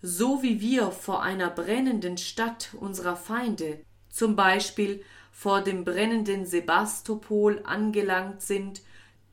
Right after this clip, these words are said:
für die ihrer Häuser beraubten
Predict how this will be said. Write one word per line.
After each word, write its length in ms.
für 280
die 300
ihrer 380
Häuser 340
beraubten 840